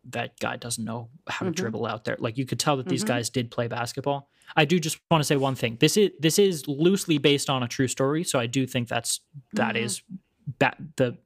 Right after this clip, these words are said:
Speaker 1: where it comes from basketball, 'cause it was actually a basketball
Speaker 2: Very,
Speaker 1: Indiana
Speaker 2: very
Speaker 1: high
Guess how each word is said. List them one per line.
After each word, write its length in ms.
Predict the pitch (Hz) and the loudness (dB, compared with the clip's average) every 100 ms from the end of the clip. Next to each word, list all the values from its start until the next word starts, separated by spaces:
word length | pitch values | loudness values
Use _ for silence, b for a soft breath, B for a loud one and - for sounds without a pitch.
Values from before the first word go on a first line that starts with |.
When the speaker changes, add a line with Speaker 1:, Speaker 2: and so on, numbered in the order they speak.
| - 131 | -8 -2
Speaker 1:
where 180 | 131 | -2
it 80 | 120 | 0
comes 160 | - 117 | -2 -4
from 120 | 120 | -2
basketball, 340 | 120 123 127 | -2 0 -4
'cause 160 | 123 117 | -2 -4
it 20 | |
was 100 | 117 | 0
actually 340 | 117 - 120 117 - | 0 0 -4 -6 -8
a 80 | 120 | -4
basketball 600 | 117 113 - 120 117 120 - - - _ _ _ | -4 -4 -6 -4 -4 -6 -12 -16 -16 _ _ _
Speaker 2:
Very, 360 | 151 143 214 208 202 | -6 0 2 2 0
Speaker 1:
Indiana 160 | 117 170 | 0 -2
Speaker 2:
very 140 | |
Speaker 1:
high 40 | 151 | -4